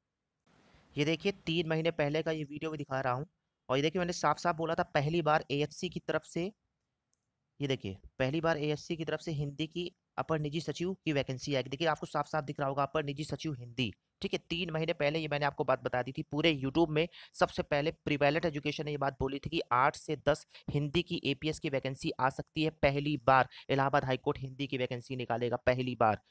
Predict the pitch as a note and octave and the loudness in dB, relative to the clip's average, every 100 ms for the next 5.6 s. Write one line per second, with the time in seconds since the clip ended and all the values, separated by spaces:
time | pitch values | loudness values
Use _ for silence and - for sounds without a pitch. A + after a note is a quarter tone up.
0 | _ B2 C#3 D#3+ D3+ C#3 C3+ C3+ C3 B2+ | _ 0 2 2 2 2 4 2 0 -2
1 | C3+ D3 - G3 - C#3 C#3 C#3 - B2+ | 0 0 2 0 0 -2 -4 -6 -4 -4
2 | A#2+ - B2 A#2 A#2 A#2 A2+ - - - | -4 -8 -4 -2 0 0 -2 -4 -8 -4
3 | A#2 C3+ C#3+ D3 D3+ C#3 - B2+ A#2+ A#2+ | -4 0 0 2 2 0 -2 -6 -4 -4
4 | B2 A#2 A2+ G#2+ A#2 G#2+ F#2+ F#2 F2+ E2+ | -4 -4 -4 -6 -8 -6 -6 -6 -8 -12
5 | - _ _ E3 E3 | -16 _ _ 0 2